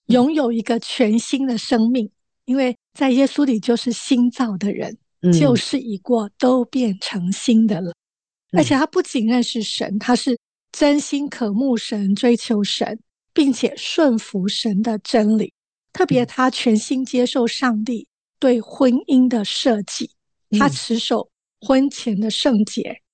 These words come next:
Speaker 2: 而且他很慎重为婚姻祷告。他认定婚姻是一夫一妻、一生一世，至死不离，所以他就认真的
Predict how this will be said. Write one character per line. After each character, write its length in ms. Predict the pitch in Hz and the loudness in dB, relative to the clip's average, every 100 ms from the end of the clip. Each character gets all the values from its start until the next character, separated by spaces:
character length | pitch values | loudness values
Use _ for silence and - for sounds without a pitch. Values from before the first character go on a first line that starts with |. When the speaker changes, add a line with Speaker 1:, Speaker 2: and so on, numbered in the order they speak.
| _ - | _ -2
Speaker 2:
而 80 | |
且 160 | 294 269 | 0 0
他 180 | - 302 | 0 -4
很 200 | - 208 | 0 -2
慎 280 | - 320 285 | 0 0 0
重 180 | 320 | -2
为 140 | 302 269 - _ | 0 0 -2 _
婚 200 | - 269 | -2 0
姻 140 | 269 | 0
祷 120 | - - - | -2 -8 0
告。 200 | 220 - _ _ _ _ _ | 0 0 _ _ _ _ _
他 180 | - 247 | -4 0
认 300 | 247 277 208 - | 4 4 2 0
定 240 | 254 220 - _ | -2 -2 -8 _
婚 240 | - 254 | -2 2
姻 180 | 247 254 | 4 2
是 240 | 240 254 - | 0 -6 -8
一 120 | - 269 | 0 0
夫 340 | - 262 285 - | 2 0 0 0
一 100 | 254 | -2
妻、 500 | - - 233 240 - _ | -2 -2 0 0 -4 _
一 80 | - | -2
生 300 | 254 - 262 | 0 0 -2
一 180 | 311 226 | -2 -2
世， 400 | 196 - 226 - _ _ | -2 0 0 0 _ _
至 220 | - 311 | -4 -4
死 200 | - 233 | -2 -6
不 160 | - 247 | 0 2
离， 360 | 214 170 214 - _ _ _ | 2 -2 -8 -14 _ _ _
所 160 | - 320 | -2 0
以 100 | 254 | 0
他 220 | - 262 | -2 -2
就 380 | - 262 - - _ _ | 2 2 2 -4 _ _
认 280 | - 359 254 | 0 2 2
真 340 | 220 254 240 233 | 0 0 2 0
的 240 | - - | -2 -10